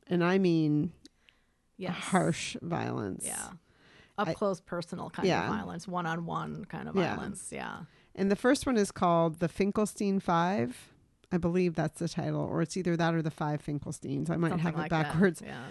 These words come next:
Speaker 1: But the premise of the story, and this happens pretty much right away is that five young children, young black children, thirteen down to seven years old, I believe,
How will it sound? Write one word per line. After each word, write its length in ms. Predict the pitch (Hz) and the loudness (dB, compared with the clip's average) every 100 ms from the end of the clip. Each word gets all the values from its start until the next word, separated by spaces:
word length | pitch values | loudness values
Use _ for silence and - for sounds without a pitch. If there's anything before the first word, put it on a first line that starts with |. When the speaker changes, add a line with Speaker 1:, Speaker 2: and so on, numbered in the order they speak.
| 165 _ | -14 _
Speaker 1:
But 200 | - 190 | 2 2
the 80 | 202 | 2
premise 400 | - 220 226 240 | 0 2 2 2
of 160 | 202 170 | 0 0
the 80 | 175 | -2
story, 800 | - 190 202 175 151 151 147 - | 0 2 2 4 2 2 0 2
and 160 | 160 | 4
this 140 | 165 - | 4 2
happens 600 | 165 165 156 151 147 - - _ _ _ _ - | -2 -2 0 0 -2 -6 -16 _ _ _ _ -2
pretty 240 | 175 170 | 2 2
much 300 | 156 143 - | 2 0 -4
right 180 | 147 151 | -4 -2
away 500 | 147 151 151 143 - | 0 0 2 0 -2
is 260 | - 160 156 | 0 0 2
that 340 | 160 147 143 - _ | 2 2 0 -2 _
five 600 | - 185 165 170 185 196 - | -6 0 2 2 2 -2 -8
young 520 | 165 165 165 170 175 | 0 2 4 2 0
children, 600 | - 143 147 123 139 147 | 0 -2 -2 -2 0 2
young 260 | 156 156 156 | 2 2 2
black 300 | 151 143 - | 0 -2 -2
children, 360 | 156 151 143 | -4 0 0
thirteen 720 | 147 170 165 - 160 151 151 | 2 0 0 -2 0 2 2
down 260 | 147 143 143 | 2 0 0
to 60 | 147 | -2
seven 360 | - 156 151 | -2 -2 2
years 180 | 147 147 | 2 0
old, 260 | 143 143 143 | 0 0 0
I 80 | 135 | -2
believe, 480 | 139 135 135 135 | -4 -4 -4 -4